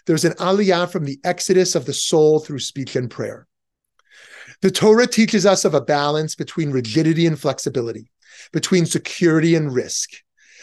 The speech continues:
between comfort and ambition, and between impenetrable walls and open borders. Our Parsha even tells us that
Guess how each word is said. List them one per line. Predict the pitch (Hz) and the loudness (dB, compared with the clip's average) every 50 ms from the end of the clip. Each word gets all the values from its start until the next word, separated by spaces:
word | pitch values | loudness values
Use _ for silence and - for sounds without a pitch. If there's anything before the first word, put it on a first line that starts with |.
| - - | -18 -8
between | - 165 - - 196 185 - | -6 -4 0 2 2 0 0
comfort | - - - 175 165 - 202 107 - | -2 -4 -4 -4 -2 -2 -4 -2 0
and | 170 151 | 0 0
ambition, | 147 147 143 - 139 123 - - 120 - - - _ _ _ _ _ _ _ - | 0 0 0 -2 -4 -4 -4 -8 -16 -18 -18 -20 _ _ _ _ _ _ _ -6
and | 160 160 | -2 -2
between | 165 165 - 202 175 165 160 - | -2 -2 0 0 0 0 0 -2
impenetrable | 175 156 - - - 165 165 156 - 185 151 180 180 | -6 -6 -6 -4 -4 -4 -4 -2 -4 0 2 2 2
walls | 147 139 135 127 120 117 117 113 110 | 4 2 2 2 2 2 0 -2 -6
and | 117 123 - | -8 -8 -8
open | 139 - 131 123 120 | -8 -4 -4 -6 -4
borders. | 107 104 104 107 107 107 - - - - - _ _ _ _ _ _ _ _ _ _ _ _ _ _ _ - - - | -4 -6 -6 -6 -6 -8 -10 -12 -12 -14 -14 _ _ _ _ _ _ _ _ _ _ _ _ _ _ _ -20 -12 -2
Our | - 175 208 214 | 2 2 2 2
Parsha | 208 202 202 196 190 - - 180 170 - | 2 2 2 2 2 2 0 -2 0 0
even | 180 180 180 208 202 | -2 0 2 0 0
tells | - - 175 170 170 147 170 | 0 -4 -2 -2 -2 0 -2
us | 160 - | -4 -4
that | - 147 131 - | -4 -6 -6 -6